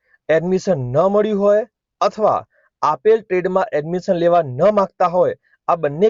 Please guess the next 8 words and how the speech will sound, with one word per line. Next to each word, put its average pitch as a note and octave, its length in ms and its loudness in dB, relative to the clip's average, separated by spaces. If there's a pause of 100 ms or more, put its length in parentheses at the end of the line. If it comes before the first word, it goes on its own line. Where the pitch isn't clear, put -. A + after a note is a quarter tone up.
કિસ્સાઓમાં F#3 640 0 (320)
choice F#3+ 220 2 (120)
ફિલિંગમાં F3 500 -2 (120)
ફેરફાર D#3+ 420 -2 (320)
અવશ્ય F#3 400 2
કરીશું. B2+ 400 -4 (440)
તો F#3 80 2 (160)
તે G3+ 100 2